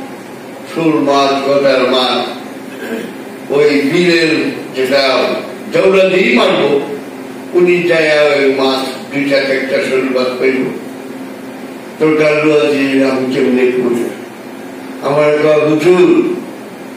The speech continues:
আসেন আজকে আমারে আপনি শোল মাছের টাকা দিয়া আর লাউ দিয়া শোল মাছে পাকে আপনারে খাওয়াও।" সেই ডালুয়া জি দেহাত দুটো আব্দুল সাহেব। আমিও, হ্যাঁ, কোথায় গেলাম?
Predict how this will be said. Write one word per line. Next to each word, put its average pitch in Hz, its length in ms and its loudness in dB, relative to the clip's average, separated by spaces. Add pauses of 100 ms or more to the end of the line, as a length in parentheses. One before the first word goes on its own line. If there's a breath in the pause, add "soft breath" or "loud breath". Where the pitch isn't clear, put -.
(560)
আসেন 131 480 0
আজকে 131 360 -2
আমারে 117 400 0
আপনি 117 640 0 (160)
শোল 165 180 4
মাছের 139 500 2
টাকা 139 420 -2
দিয়া 151 200 -2 (920)
আর 131 180 0
লাউ 151 320 4 (100)
দিয়া 143 400 0 (540)
শোল 151 180 0
মাছে 123 320 -2 (100)
পাকে 127 300 -4
আপনারে - 400 -4 (100)
খাওয়াও।" 101 240 -8 (1700)
সেই 143 260 -2
ডালুয়া 127 440 2
জি 123 140 2
দেহাত 127 420 0
দুটো 123 340 2
আব্দুল 117 500 -2
সাহেব। 98 180 -4 (1160)
আমিও, 170 500 2
হ্যাঁ, 151 260 0
কোথায় 139 400 -4
গেলাম? 120 360 -2